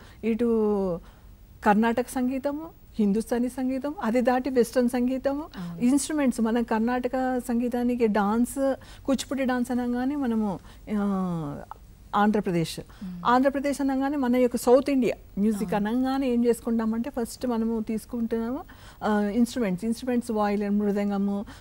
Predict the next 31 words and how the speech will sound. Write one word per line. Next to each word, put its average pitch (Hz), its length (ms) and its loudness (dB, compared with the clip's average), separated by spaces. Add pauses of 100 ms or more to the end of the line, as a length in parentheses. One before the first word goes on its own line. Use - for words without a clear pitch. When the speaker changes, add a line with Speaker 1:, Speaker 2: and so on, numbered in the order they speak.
(120)
Speaker 1:
తర్వాత 202 360 2 (240)
ఈ 196 140 0
ఘటము, 208 580 0 (220)
వీణ, 226 560 2 (220)
ఫ్లూట్, 240 600 0 (300)
ఇవన్నీ 247 340 2
కూడా 302 280 -4
మనకి 247 400 -2 (880)
ఎక్కువగా 240 500 2
న-, 202 180 0
దాంతోపాటు 214 460 0
నటువాంగం, 220 520 -2
ఇవన్నీ 269 320 2
కూడా 277 180 0 (320)
ఉండడం 226 360 4
జరుగుతుంది. 175 420 2 (300)
ఈ 294 40 0
యొక్క 311 200 0
మ్యూజిక్‌లో 285 540 2
ఇప్పుడు 269 460 -2
తరం 294 360 -2
ఏం 269 200 0
చేస్తున్నారంటే 262 680 -2 (320)
కొంచెం 262 300 6
గిటార్ 240 560 4
సౌండ్, 202 500 0
తర్వాత 208 280 2
డ్రమ్స్ 208 580 4
ఎఫెక్ట్, 208 460 0
జాజ్ 202 460 2
ఎఫెక్ట్, 196 300 -4